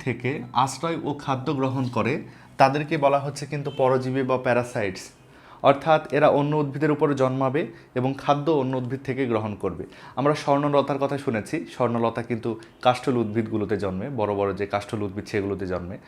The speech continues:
আম কাঁঠালের গাছেও জন্মাতে পারে। তো স্বর্ণলতা এই গাছগুলোতে জন্মে কি করে? গাছের ডালে এদের শেকড় বা হস্টোরিয়া প্রবেশ করায় এবং গাছ থেকেই তারা খাদ্য চুষে চুষে খায়। এরা মাটিতে এদের মূলটা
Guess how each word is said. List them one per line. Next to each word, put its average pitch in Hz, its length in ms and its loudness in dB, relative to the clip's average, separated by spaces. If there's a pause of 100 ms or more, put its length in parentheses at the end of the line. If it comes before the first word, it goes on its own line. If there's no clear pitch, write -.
(140)
আম 110 160 -2
কাঁঠালের 104 400 -2
গাছেও 101 260 0
জন্মাতে 90 340 -2
পারে। 95 240 -4 (400)
তো - 80 -8
স্বর্ণলতা 143 600 2
এই 127 220 2
গাছগুলোতে 127 520 2
জন্মে 135 280 -2
কি 135 140 -2
করে? 127 280 2 (480)
গাছের 123 400 4
ডালে 120 400 6 (220)
এদের 117 260 2 (360)
শেকড় 139 520 2
বা 117 140 2
হস্টোরিয়া 139 500 0
প্রবেশ 104 320 0
করায় 90 320 -2
এবং 113 340 -4
গাছ 123 300 4
থেকেই 143 280 0
তারা 113 180 0
খাদ্য 117 320 -4
চুষে 113 260 -4
চুষে 104 260 -8
খায়। 90 240 -6 (560)
এরা 127 140 2
মাটিতে 127 500 2
এদের 120 220 2
মূলটা 117 360 2